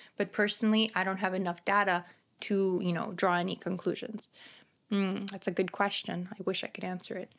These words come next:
"On the topic of rosacea, what would you recommend to be done generally? Uh, good hydration, the three-step moisture method,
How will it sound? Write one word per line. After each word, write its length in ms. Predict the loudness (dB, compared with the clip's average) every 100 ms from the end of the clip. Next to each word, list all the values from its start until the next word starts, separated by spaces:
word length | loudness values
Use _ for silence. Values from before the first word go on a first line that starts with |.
| -20 -16 0
"On 140 | 2 4
the 60 |
topic 400 | 4 4 4 4
of 100 | 4
rosacea, 560 | 4 4 6 4 4 4
what 240 | 4 4
would 160 | 4 2
you 100 | 6
recommend 520 | 4 4 2 2 0
to 80 | -4
be 120 | -6
done 340 | -2 2 2 2
generally? 580 | 0 2 2 2 0 -6 -14 -20 -20 -12 2
Uh, 220 | 4 6
good 200 | 6 4
hydration, 840 | 6 4 6 4 6 4 4 4 4
the 40 |
three-step 480 | 4 2 4 2 2
moisture 260 | 2 2
method, 300 | 2 0 -2